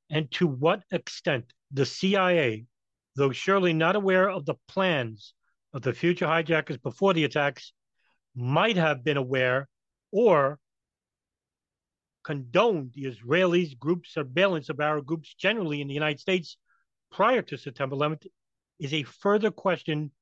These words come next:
that must be explored in the course of the public inquiry. The C I A's explanation of why two future hijackers were placed on a watch list in August two thousand one, as set forth in the Commission's final report,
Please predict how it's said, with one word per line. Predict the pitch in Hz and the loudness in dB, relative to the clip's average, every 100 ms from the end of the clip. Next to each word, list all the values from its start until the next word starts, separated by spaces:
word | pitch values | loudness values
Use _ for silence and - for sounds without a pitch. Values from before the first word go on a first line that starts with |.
| _ _ _ - | _ _ _ -16
that | 120 | -6
must | 135 165 - | -2 -2 -2
be | 175 | -2
explored | - - 180 170 151 | -2 -4 0 0 0
in | |
the | 151 | -6
course | - 220 156 127 - _ _ _ _ _ _ 131 | -2 0 2 0 -12 _ _ _ _ _ _ _
of | |
the | 131 | -16
public | - 147 135 175 | -10 -8 -6 -6
inquiry. | 165 139 113 - _ _ _ _ _ _ _ _ _ _ _ _ _ _ - | -6 -6 -14 -18 _ _ _ _ _ _ _ _ _ _ _ _ _ _ -20
The | |
C | 123 180 185 | -8 -2 0
I | 175 | 2
A's | 175 151 | 0 0
explanation | 160 - 165 165 165 - 160 | -4 -4 -4 -2 -2 -4 -6
of | 143 131 | -6 -2
why | 160 165 165 - | 2 2 0 -6
two | - 202 | -8 -8
future | 180 185 180 180 | -6 -6 -4 -2
hijackers | 156 165 175 165 156 | -2 -2 -4 -4 -6
were | 143 | -10
placed | 127 196 185 123 151 | -6 -2 -2 -4 -8
on | 139 | -4
a | |
watch | 156 180 - | 0 -2 0
list | 175 180 - _ _ _ _ - | -2 -2 -8 _ _ _ _ -14
in | 147 - | -12 -2
August | 247 226 147 117 | 2 4 2 -6
two | - 143 | -10 -6
thousand | 147 135 123 | -2 -2 -2
one, | 151 180 190 180 _ _ _ _ _ _ - | 0 0 0 -6 _ _ _ _ _ _ -12
as | 131 - | -10 -4
set | 160 - | -4 -4
forth | - 175 180 160 | 0 0 0 -4
in | |
the | 147 | -6
Commission's | - 156 151 180 - 143 120 | -4 -4 -2 -4 -4 -8 -6
final | - 185 170 | -4 -2 -2
report, | 151 - 185 185 | -4 -2 -4 -4